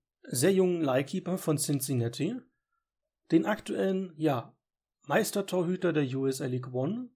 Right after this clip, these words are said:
Brooke Thompson, und einen Brasilianer, der seit zweitausendneunzehn nicht mehr gespielt hat. Die ersten Spiele durfte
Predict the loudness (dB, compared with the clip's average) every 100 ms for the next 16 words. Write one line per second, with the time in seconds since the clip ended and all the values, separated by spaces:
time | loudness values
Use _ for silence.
0 | _ -4 -4 -4 -2 0 0 0 0 -2
1 | -8 _ _ _ _ _ -2 0 2 0
2 | 2 2 4 4 4 4 4 4 2 0
3 | -6 -4 0 0 0 -2 -2 0 -4 0
4 | 0 2 0 0 0 2 0 -2 -2 -2
5 | -4 0 0 -2 -12 -16 -20 _ _ _
6 | _ _ _ _ _ _ _ _ _ _
7 | _ _ -4 0 0 -2 -6 -4 -2 2
8 | 2 4 0 4 6 6 4